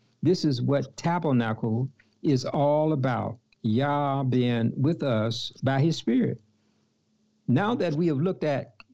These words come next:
the prophetical presence, let us now observe the prophetical present. Now, we look at the presence. We dealt with the prophetical, uh, spirit and the prophetical,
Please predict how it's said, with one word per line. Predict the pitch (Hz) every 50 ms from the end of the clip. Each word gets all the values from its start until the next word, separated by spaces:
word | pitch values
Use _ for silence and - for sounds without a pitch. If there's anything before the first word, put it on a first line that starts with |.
| _ _ -
the | 135 120
prophetical | - - 143 113 - - 180 185 - 160 - - 120 120
presence, | 117 - - - - 220 262 269 - - 117 113 131 - - - _ _ _ _ _ _ _ -
let | 117 143 160 156
us | 147 139 131 -
now | 139 139 165 185 180 160 135 127 123 123
observe | - 135 123 113 113 127 147 143 131 123 123
the | - 131
prophetical | 123 - - 127 107 113 - - 135 123 107 104 - 113 113 - -
present. | - - - 226 214 - - - - - - _ _ _ _ _ _ _ _ - - - - - _ _ _ _ _ _ _ _ _ _ _ _ _ _ _
Now, | - 113 117 117 110 104 107 113 - - _ _ _ _ _ _ _ _ _ _ _ _ _ _ _ _ _ _ _ _ _ -
we | - 110 110
look | 131 190 -
at | 214 190 -
the | 170 135
presence. | - - 220 208 - - 107 101 107 - - - - _ _ _ _ _ - -
We | 113 113 110
dealt | 113 135 139 139 135 135
with | 139 143 143 143 139 135 - _ _ _ _ _ _ _ _ _ - - -
the | 135
prophetical, | 131 - 139 131 127 - 160 147 143 143 135 - 131 135 147 151 151 - - _ _ -
uh, | 147 123 123 117 113 113 113 120 - - _ -
spirit | - - - - 156 147 147 147 151 156 147
and | 135 110
the | 107
prophetical, | 107 - 131 120 120 - 143 139 143 135 - 131 131 127 131 131 131